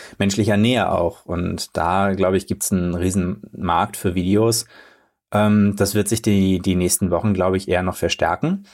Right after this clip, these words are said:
dass die Leute irgendwie, äh, auch anfangen, sich für, für neue Themen zu interessieren.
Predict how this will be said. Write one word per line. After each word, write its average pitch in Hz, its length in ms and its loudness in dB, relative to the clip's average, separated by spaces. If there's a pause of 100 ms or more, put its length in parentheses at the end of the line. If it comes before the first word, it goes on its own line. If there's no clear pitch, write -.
(220)
dass 131 140 -2
die 135 80 0
Leute 123 260 4
irgendwie, 120 500 2
äh, 101 200 0
auch 113 180 -2
anfangen, 110 340 0
sich 113 180 0
für, 104 240 2
für - 120 -4
neue 98 200 2
Themen 143 260 0
zu 104 120 -4
interessieren. 117 720 0